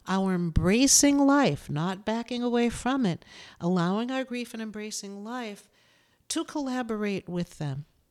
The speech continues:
But here's the thing. What if we're stuck in our mind about something? What if somebody did something?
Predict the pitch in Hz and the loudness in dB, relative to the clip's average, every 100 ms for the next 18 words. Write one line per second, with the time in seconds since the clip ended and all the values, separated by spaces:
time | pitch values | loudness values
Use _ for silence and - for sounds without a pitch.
0 | _ _ - - - 240 - 302 320 - | _ _ -20 -20 -2 -2 0 0 0 -2
1 | 285 - 294 214 220 294 294 277 247 - | -8 -4 -4 -2 0 -2 -2 -2 0 0
2 | 254 247 226 196 - 202 226 233 196 170 | 0 0 0 0 0 0 0 -2 -4 -4
3 | 143 143 - - 175 165 151 - - 143 | -8 -12 -16 -16 -12 -10 -10 -10 -10 -12
4 | 143 143 135 _ - - 247 294 330 - | -16 -18 -18 _ -20 -10 -4 -2 -2 -2
5 | - - 285 285 269 226 180 - 240 269 | -4 -2 -4 -4 -6 -8 -12 -6 -4 -2
6 | - - 202 180 - 165 147 | -4 -4 -4 -6 -8 -8 -8